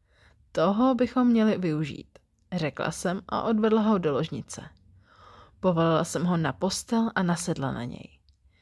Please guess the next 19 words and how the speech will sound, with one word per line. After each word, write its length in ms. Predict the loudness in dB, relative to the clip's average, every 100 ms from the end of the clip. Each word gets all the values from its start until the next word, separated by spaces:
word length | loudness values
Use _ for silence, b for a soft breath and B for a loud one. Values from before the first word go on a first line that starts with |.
| b b b b -8
Zvedala 580 | 0 2 4 4 2
jsem 240 | 2 0 0
se 180 | 0 -2
pomalu 420 | 0 0 0 0
nahoru 760 | -2 -2 0 2 2 0 0
a 60 | -2
dolů 380 | 0 0 -2 -8 -16 -20 -20 -14
a 120 | -8
znova 500 | -4 0 2 4 2
si 180 | 2 0
užívala 500 | 0 0 2 2 0
každý 380 | 0 -4 0 0
jeho 220 | 2 0
kousek. 640 | -4 -6 -6 -8 -10 -16 -20 -20 b b b b b b b
Přitom 460 | -2 0 2 4 2
jsem 200 | 2 0
okusovala 600 | 0 -2 -2 2 2 4
jeho 240 | 2 2
rty 540 | 0 -2 -6 -6 -6